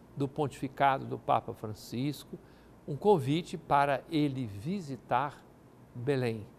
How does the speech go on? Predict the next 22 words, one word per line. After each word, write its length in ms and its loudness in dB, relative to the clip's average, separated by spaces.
numa 240 6
ocasião 640 2
que 140 -12
viesse 440 -2
ao 60 -2
Brasil. 540 -6
Mas 480 0
vamos 320 0
convir 560 -4
que 100 -14
seria 420 -2
muitíssimo 880 -4
complicado 880 -2
que 100 -4
o 40 -2
Santo 300 -4
Padre 380 2
viesse 480 -2
aqui 420 -8
durante 420 0
um 60 -8
círio. 320 -12